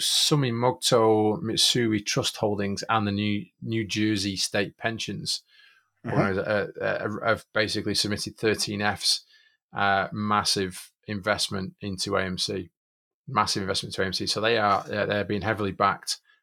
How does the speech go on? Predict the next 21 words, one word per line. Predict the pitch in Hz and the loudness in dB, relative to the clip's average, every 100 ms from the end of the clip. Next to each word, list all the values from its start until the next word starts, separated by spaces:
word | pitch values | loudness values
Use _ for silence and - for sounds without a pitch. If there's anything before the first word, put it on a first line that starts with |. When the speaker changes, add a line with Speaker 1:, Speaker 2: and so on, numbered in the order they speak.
| - | -6
Speaker 1:
by | 95 | -6
people. | 87 104 101 127 135 - 101 98 | -4 -4 -2 -4 -6 -12 -8 -4
Do | 104 | -2
they | 101 | 0
know | 98 98 - _ _ _ - | 0 -2 -6 _ _ _ 0
whether | 113 104 | 2 4
things | 110 104 | 2 0
are | |
coming? | 104 127 151 151 - | 2 4 4 2 -2
Maybe | 104 104 | -2 0
not. | 135 160 | 0 0
Maybe | 113 104 104 98 | 0 0 0 -2
they | 104 104 | -2 -2
just | 104 104 - _ | 0 -4 -6 _
Speaker 2:
No. | 151 113 - _ _ | -8 -8 -8 _ _
Speaker 1:
like | 113 104 90 | -2 -2 -2
the | 110 | -4
stock | - - - - - | -4 2 0 0 -6
like | 107 - - | -8 -8 -6
we | 110 | -4
do. | 101 98 | 0 -2